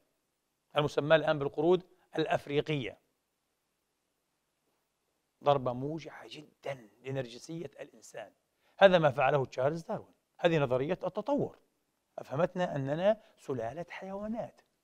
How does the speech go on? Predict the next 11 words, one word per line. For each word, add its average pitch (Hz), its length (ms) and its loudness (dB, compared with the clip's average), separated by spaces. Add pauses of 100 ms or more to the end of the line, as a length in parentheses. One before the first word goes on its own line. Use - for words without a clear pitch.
(360)
نحن - 240 -6
مستلون 156 580 0
من 262 100 -10
حيوانات، 269 640 0
مش - 100 -10
أكثر 202 220 0
من 202 120 2
هذا. 208 280 0 (1000)
نحن 190 280 8
والشمبانزي 175 880 4 (480)
والبونوبو، 170 720 6